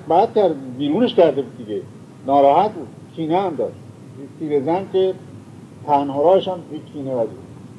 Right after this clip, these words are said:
وقتی دید که شاه داره صبر می‌کنه و ناراحت اینا، رفت خلوت و، یعنی، فهمید که وضع چجوره،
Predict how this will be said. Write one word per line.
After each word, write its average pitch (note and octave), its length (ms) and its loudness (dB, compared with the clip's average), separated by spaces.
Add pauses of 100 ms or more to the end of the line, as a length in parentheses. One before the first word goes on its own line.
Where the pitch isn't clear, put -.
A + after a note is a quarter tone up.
(580)
وقتی A3+ 340 2
دید G#3+ 260 -8
که G3 80 0
شاه F3+ 280 6
داره E3+ 280 -2
صبر E3 240 -2 (100)
می‌کنه E3 180 -6
و E3+ 120 -6
ناراحت D#3+ 400 -2
اینا، G#3+ 260 2
رفت F#3+ 400 2
خلوت D3 480 0
و، F#3 240 -2 (220)
یعنی، D#3+ 180 -6
فهمید F3 380 0
که E3 80 0
وضع C3+ 260 2
چجوره، F#3+ 680 2